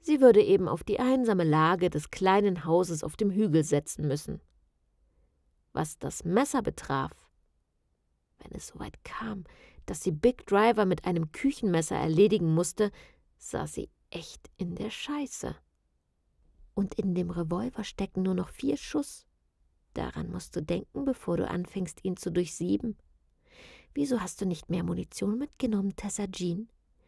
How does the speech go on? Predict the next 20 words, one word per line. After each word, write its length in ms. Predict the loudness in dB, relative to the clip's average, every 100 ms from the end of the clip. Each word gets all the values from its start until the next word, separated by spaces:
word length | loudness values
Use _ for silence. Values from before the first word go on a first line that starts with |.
| -20 -20 _ _ -8
Du 120 | -4
hast 220 | -4 -8
zu 100 | -20 -16
planen 640 | -4 0 0 0 0 0
geglaubt, 600 | -2 -6 -2 -2 -2 -8 -20 _ _ _ _
aber 180 | -16 -10
du 140 | -8 -8
hast 280 | -10 -16 -14
keine 400 | -6 -2 -2 -2
sehr 220 | -2 -2
gute 380 | -4 -4 -4 -2
Arbeit 360 | -2 -2 -4
geleistet, 640 | -4 -4 -4 -8 -8 -8 -14 _
finde 340 | _ -2 0 0
ich. 360 | -2 -8 -18 _ _ _ _ _ _
Halt 560 | -14 -10 -6 -8 -10 -20 _ _ _ -2
die 300 | 0 0 -2 _ -16
Klappe, 680 | -10 -4 -4 0 0 0 -2 -12 _ _ _ _ _
flüsterte 580 | -2 0 0 -4 -4 -4
sie. 300 | -4 -8